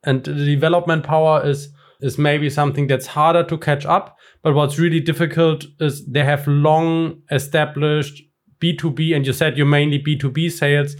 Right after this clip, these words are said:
uh, customer relationship, marketing teams, and so on. So is it, is it really, like,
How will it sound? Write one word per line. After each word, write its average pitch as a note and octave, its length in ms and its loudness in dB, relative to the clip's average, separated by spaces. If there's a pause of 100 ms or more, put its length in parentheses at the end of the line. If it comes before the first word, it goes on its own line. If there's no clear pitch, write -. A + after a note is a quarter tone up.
(380)
uh, C3 280 2
customer E3+ 440 0
relationship, D3 800 0
marketing D3 640 0
teams, D3 680 -4 (360)
and C3 180 0
so C#3 160 0
on. D3 420 0 (720)
So F3 180 0
is E3+ 140 2
it, B3+ 260 0
is F3+ 120 -2
it A3+ 140 0
really, G3+ 320 2
like, F3 440 2